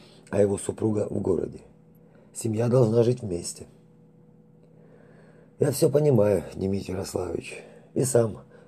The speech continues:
не хочу никогда разлучаться с Миляной. Но что я буду делать в городе? Кто меня однорукого на работу возьмёт?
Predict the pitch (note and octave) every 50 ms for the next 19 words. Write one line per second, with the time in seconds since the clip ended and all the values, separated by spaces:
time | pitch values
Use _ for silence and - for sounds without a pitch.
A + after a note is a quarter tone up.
0 | - - G#2+ - - B2+ C3 A#2 A2+ G#2+ G2+ G2 - G2 F#2+ F2 G2 G#2 A2 A#2+
1 | - - - - - - A2+ A#2 G2+ A2 A2+ G#2+ - - E2+ - - G#2+ - -
2 | - G#2+ F2+ D#2 D2+ C#2+ C#2+ - - - _ _ - - - _ _ - - -
3 | - - - - - B2+ C3+ C3 - - - - - A2+ A#2+ A#2 G2+ F#2 G#2 F#2+
4 | F#2+ F#2 F2+ G#2 G2+ F#2 F2 F2 G2+ G2 G2 F2 D#2+ D#2+ - - - - - _
5 | _ _ _ _ - - - - - - - - - D3 C3 A2+ G#2+ G2 F#2+ F2+
6 | E2+ - - F#2+ F2 F2+ F#2+ G#2 A#2+ A#2+ - A2 G2 F#2 F2 - - F2+ A2 A#2
7 | B2 A#2 G2+ F2 D#2+ E2 E2+ F2 F2 F2+ E2+ E2 D#2+ D#2+ -